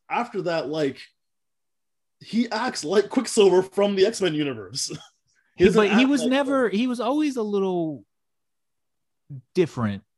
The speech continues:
Speaker 2: from the Quicksilver from the Marvel universe. And he was also, like,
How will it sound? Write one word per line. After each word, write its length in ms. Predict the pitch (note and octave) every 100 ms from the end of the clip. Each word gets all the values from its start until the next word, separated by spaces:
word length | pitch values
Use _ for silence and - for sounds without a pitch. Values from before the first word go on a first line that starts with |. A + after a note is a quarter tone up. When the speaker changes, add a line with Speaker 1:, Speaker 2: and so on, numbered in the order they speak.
| _
Speaker 2:
from 160 | - C3+
the 80 | B2
Quicksilver 640 | - B2+ - B2+ A2+ G#2+
from 220 | G#2 A#2
the 60 | G#2+
Marvel 340 | G#2 G#2 G2+
universe. 460 | G2+ G2 G2+ G#2 G#2
And 60 | C3+
he 40 |
was 120 | C#3
also, 440 | E3 G3+ A3 G3 D3
like, 420 | C#3 D3 B2